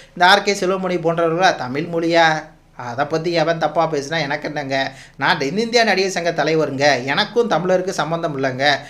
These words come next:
இங்க கேரளா, கர்நாடகாரன், ஆந்திராக்காரன் எல்லாம் நாங்கள்லாம் வந்து ஒண்ணா இருக்கங்க, மதமெல்லாம் ஒண்ணா இருக்குங்க, எங்களை பிரிக்க முடியாதுங்க, சீமான் பிரிக்கிறாருங்க" அப்படின்னு சொல்லி பேசுவாரு.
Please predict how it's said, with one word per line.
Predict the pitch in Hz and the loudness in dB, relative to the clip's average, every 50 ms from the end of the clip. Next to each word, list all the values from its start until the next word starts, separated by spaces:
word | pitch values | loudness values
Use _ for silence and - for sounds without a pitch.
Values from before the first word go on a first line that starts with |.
| - - - | -20 -16 -10
இங்க | 196 190 185 180 | -4 0 0 2
கேரளா, | 170 143 175 170 165 165 165 170 175 175 | 2 4 4 4 4 4 4 2 2 2
கர்நாடகாரன், | 175 156 160 165 156 156 147 143 139 151 156 147 143 | 0 -2 0 0 0 0 0 0 0 -2 -2 -2 -2
ஆந்திராக்காரன் | 147 143 143 139 139 135 135 131 | -2 -2 -2 -2 -2 -2 -2 -4
எல்லாம் | 135 151 170 190 170 165 | -2 2 2 2 2 2
நாங்கள்லாம் | 156 151 147 143 147 160 156 151 | 0 -2 -2 -2 0 0 0 0
வந்து | 151 156 139 131 | -2 -4 -4 -4
ஒண்ணா | 143 160 180 196 202 202 208 196 170 | -4 -4 -4 -4 -2 -2 0 0 0
இருக்கங்க, | 147 135 143 127 131 135 139 135 123 - - - - _ - - | -2 -4 -6 -4 -2 0 0 -2 -2 -6 -12 -20 -20 _ -4 0
மதமெல்லாம் | 139 165 185 190 190 180 180 180 180 | 2 2 2 2 2 2 0 0 0
ஒண்ணா | 160 156 175 185 180 165 | 0 -2 0 2 2 0
இருக்குங்க, | 156 131 127 135 | 0 -2 -6 -4
எங்களை | 139 147 139 139 139 147 143 | -4 -4 -4 -2 -4 -6 -6
பிரிக்க | - - 196 220 233 - 240 220 | -6 -6 -10 -10 -6 -2 -2 -2
முடியாதுங்க, | 185 165 147 143 143 139 131 127 123 131 143 143 | -2 -2 -2 -2 -2 -2 -2 -4 -6 -6 -6 -8
சீமான் | 139 - 190 208 226 220 202 175 160 160 | -8 -8 -10 -10 -6 -6 -6 -6 -6 -4
பிரிக்கிறாருங்க" | 180 190 - - - 190 160 143 135 131 143 151 | -6 -6 -6 -4 -4 -2 -2 -2 -2 -4 -6 -4
அப்படின்னு | - 143 139 156 151 147 | -4 -6 -6 -6 -6 -6
சொல்லி | 151 160 | -6 -6
பேசுவாரு. | 160 160 160 160 160 165 156 147 143 208 247 | -6 -4 -4 -4 -2 -2 -2 0 2 0 0